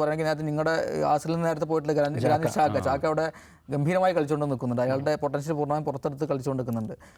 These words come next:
Speaker 1: ശരിക്കും, ഏ, അലോൺസോ എന്തോ ഒരു വ്യത്യാസമായിരിക്കും അവിടെ കൊണ്ടുവന്നിട്ടുണ്ടാവുമെന്ന് അറിയാൻ പറ്റുമോ?
Speaker 2: അലോൺസോ, ഏ, ടാക്റ്റിക്കലി പറയുമ്പോൾ ഫു-, ഈ ഫുൾ ബാക്കുകളെ വെച്ചിട്ട് അറ്റാക്ക് ചെയ്യുന്ന കിടിലൻ, ഏ, സെറ്റപ്പാണ്. ഈ മിഡ് ബ്ലോക്കും അല്ല, അതിൻ്റെ മു-, കുറച്ച്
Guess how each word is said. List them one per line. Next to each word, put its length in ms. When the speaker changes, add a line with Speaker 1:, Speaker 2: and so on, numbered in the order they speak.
Speaker 1:
ശരിക്കും, 260
ഏ, 40
അലോൺസോ 640
എന്തോ 440
ഒരു 100
വ്യത്യാസമായിരിക്കും 560
അവിടെ 140
കൊണ്ടുവന്നിട്ടുണ്ടാവുമെന്ന് 600
അറിയാൻ 220
പറ്റുമോ? 200
Speaker 2:
അലോൺസോ, 460
ഏ, 20
ടാക്റ്റിക്കലി 500
പറയുമ്പോൾ 340
ഫു-, 140
ഈ 40
ഫുൾ 140
ബാക്കുകളെ 500
വെച്ചിട്ട് 260
അറ്റാക്ക് 320
ചെയ്യുന്ന 260
കിടിലൻ, 340
ഏ, 20
സെറ്റപ്പാണ്. 400
ഈ 80
മിഡ് 220
ബ്ലോക്കും 320
അല്ല, 180
അതിൻ്റെ 240
മു-, 200
കുറച്ച് 300